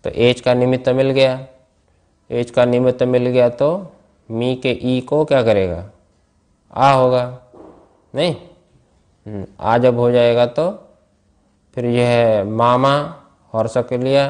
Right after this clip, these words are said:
मोमा, है कि नहीं? मोमा आगे इथ, आगे नहीं, अ,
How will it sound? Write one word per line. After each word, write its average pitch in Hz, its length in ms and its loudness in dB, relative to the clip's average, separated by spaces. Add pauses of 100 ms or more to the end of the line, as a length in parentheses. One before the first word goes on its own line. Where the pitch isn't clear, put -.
(1000)
मोमा, 110 440 2 (800)
है 113 80 -6
कि 143 160 -6
नहीं? 95 180 -8 (920)
मोमा 113 460 0 (600)
आगे 123 400 0 (440)
इथ, 127 200 -8 (1000)
आगे 117 300 0 (1400)
नहीं, 120 360 0
अ, 92 520 -12